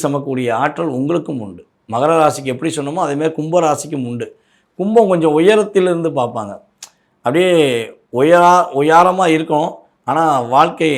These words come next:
எப்ப-, எப்பயுமே போராட்டமாகவும் இருந்திருக்க வாய்ப்பு கடந்த ரெண்டரை வருஷமாக, கிட்டத்தட்ட ஐந்து வருஷம் கூட வச்சுக்கலாம். ரெண்டரை வருஷங்கிறது ராசிக்குள்ள சனி வந்தாரு. ஆனா அவரு ஆரம்ப,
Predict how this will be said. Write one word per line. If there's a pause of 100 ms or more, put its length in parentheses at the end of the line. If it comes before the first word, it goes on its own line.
எப்ப-,
எப்பயுமே (120)
போராட்டமாகவும்
இருந்திருக்க (340)
வாய்ப்பு
கடந்த
ரெண்டரை
வருஷமாக,
கிட்டத்தட்ட
ஐந்து
வருஷம்
கூட
வச்சுக்கலாம். (440)
ரெண்டரை
வருஷங்கிறது
ராசிக்குள்ள
சனி
வந்தாரு. (340)
ஆனா
அவரு
ஆரம்ப,